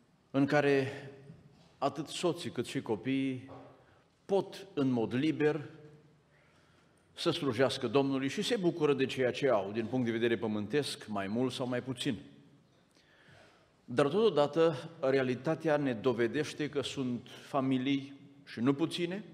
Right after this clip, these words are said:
în care există probleme, mai mici,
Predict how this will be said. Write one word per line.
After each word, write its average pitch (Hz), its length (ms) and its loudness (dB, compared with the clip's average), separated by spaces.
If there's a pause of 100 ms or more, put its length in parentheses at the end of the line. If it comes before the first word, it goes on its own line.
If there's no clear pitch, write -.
(1120)
în 156 160 -4
care 170 200 4
există 170 340 -2
probleme, 147 460 2 (1080)
mai 120 220 0
mici, 131 580 -2